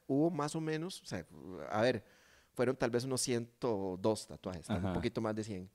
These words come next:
Speaker 1: De esos ciento y resto de tatuajes, mae, hubo unas cagadas, hubo unas varas que, que, mm, desafortunadamente ya lo estoy aceptando públicamente.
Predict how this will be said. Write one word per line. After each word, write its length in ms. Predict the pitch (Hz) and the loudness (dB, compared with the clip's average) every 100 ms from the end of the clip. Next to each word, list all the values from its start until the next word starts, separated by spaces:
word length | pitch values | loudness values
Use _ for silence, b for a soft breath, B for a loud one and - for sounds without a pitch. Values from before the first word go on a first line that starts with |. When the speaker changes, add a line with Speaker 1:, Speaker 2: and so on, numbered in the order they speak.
| b b b b | b b b b
Speaker 1:
De 120 | 104 104 | -2 -2
esos 120 | 104 | 0
ciento 680 | 127 117 _ 135 135 135 135 | -4 -6 _ -2 0 0 -2
y 140 | 139 | -2
resto 260 | 147 143 98 | -2 -2 -4
de 40 | |
tatuajes, 420 | - - 104 104 127 | -8 -2 0 0 0
mae, 300 | 139 143 131 | -2 -2 -2
hubo 240 | 117 110 120 | -2 2 2
unas 260 | 127 147 - | 2 -2 -4
cagadas, 840 | - 139 113 123 127 147 180 175 - | -2 0 2 4 6 4 0 -6 -4
hubo 180 | 113 | 0
unas 260 | 120 135 139 | 0 0 0
varas 320 | 131 131 156 | 2 2 0
que, 580 | - - 151 143 117 107 b b b b - | -6 -6 0 2 2 0 b b b b -2
que, 540 | 110 107 107 107 104 | 2 4 4 2 2
mm, 380 | 101 104 104 - | 0 -4 -6 0
desafortunadamente 840 | 117 110 113 107 107 113 123 - | 2 2 0 -2 0 2 0 0
ya 120 | 135 131 | 2 2
lo 60 | |
estoy 180 | 135 139 | 2 0
aceptando 440 | 139 131 127 123 127 | 0 -2 -4 -2 -2
públicamente. 880 | 147 127 131 - 117 123 139 - | -2 -2 -2 -4 -4 -2 -4 -8